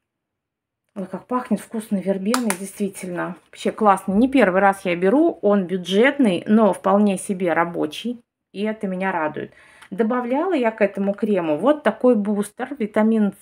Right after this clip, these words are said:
С, Distillery. В Avon была такая линеечка, но она была далеко не бюджетная. И мне кажется, они немножко подразорились с ней, она у них не зашла по продажам. Её быстро свернули.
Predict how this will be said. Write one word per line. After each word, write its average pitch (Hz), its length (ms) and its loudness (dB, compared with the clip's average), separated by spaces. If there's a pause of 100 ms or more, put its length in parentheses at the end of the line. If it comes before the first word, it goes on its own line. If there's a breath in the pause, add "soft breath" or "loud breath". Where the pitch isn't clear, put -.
С, - 40 -8
Distillery. 202 960 -2 (380 loud breath)
В 190 180 2
Avon 185 320 4
была 180 220 2
такая 180 340 0
линеечка, 208 600 0
но 214 400 -2
она 180 640 0
была 175 340 -2
далеко 190 400 0
не 170 100 -4
бюджетная. 277 720 2
И 214 220 -2
мне 196 160 2
кажется, 175 520 -4
они 175 280 -6
немножко 175 460 -8 (100)
подразорились 190 840 -4
с - 40 -14
ней, 254 220 -2
она 175 200 -4 (420)
у 208 80 -2
них 190 240 -4
не 175 100 -8
зашла 170 420 0
по 311 100 -4
продажам. 262 600 0 (340 loud breath)
Её 277 220 2
быстро 226 380 -2
свернули. 196 800 2